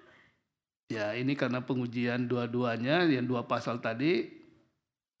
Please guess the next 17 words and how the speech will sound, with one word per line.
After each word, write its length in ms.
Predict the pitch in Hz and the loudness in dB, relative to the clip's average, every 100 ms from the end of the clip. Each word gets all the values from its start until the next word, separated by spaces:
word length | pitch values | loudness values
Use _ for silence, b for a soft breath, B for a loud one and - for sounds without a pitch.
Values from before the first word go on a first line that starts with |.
| _ | _
Nah, 240 | 113 107 113 | -8 -8 -8
ini 240 | 120 131 | -8 -8
sudah 240 | - 127 120 | -6 -6 -4
saya 160 | 131 | -4
sampaikan 480 | 135 120 127 127 123 | -4 -4 -4 -4 -4
tadi, 560 | 120 117 139 165 185 - | -4 -2 2 2 2 0
ya, 160 | 143 | -2
bahwa 320 | 139 117 117 | -2 -2 -4
jika 320 | 127 117 117 120 | -4 -4 -6 -6
seandainya 480 | 131 120 120 123 | -4 -4 -4 -4
pemohon 320 | 127 117 123 123 | -4 -4 -2 0
ingin 320 | 151 269 202 | 0 2 0
mencalonkan 640 | 156 151 135 131 131 127 | 0 2 2 2 2 0
diri 160 | 131 123 | 0 -2
sebagai 320 | 135 120 123 | -4 -4 -4
anggota 320 | 117 120 113 | -4 -6 -4
legislatif, 800 | 117 113 113 110 104 - 165 247 | -6 -6 -8 -8 -8 -2 0 0